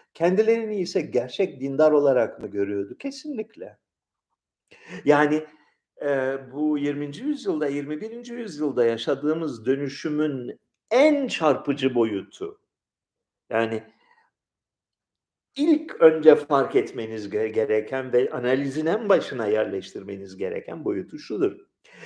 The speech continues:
İslam tarihi boyunca bir elit dini olmuştur. Avamı,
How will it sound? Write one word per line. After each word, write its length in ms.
İslam 500
tarihi 460
boyunca 400
bir 280
elit 480
dini 240
olmuştur. 600
Avamı, 800